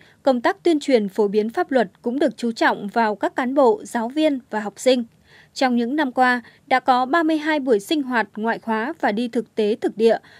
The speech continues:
với các nội dung về ba văn kiện pháp lý trên biên giới đất liền Việt Nam, Trung Quốc đã được đơn vị đồn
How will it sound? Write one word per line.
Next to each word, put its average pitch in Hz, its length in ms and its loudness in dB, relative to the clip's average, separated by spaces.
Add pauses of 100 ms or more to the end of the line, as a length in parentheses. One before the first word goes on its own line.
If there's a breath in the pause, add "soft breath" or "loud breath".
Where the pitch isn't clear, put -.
(100)
với 233 260 2
các 359 200 -4
nội 233 140 0
dung 269 280 0 (240 soft breath)
về 247 220 2
ba 302 200 0
văn 311 200 -2
kiện 233 220 -2
pháp 349 240 -6
lý 247 360 -2
trên 277 200 0
biên 247 160 -2
giới 214 220 0
đất 254 220 -4
liền 214 360 0
Việt 226 200 0
Nam, 262 340 -2
Trung 247 220 -4
Quốc 339 220 4 (300 loud breath)
đã 262 140 4
được 294 220 2
đơn 269 260 0
vị 254 120 -6
đồn 208 320 2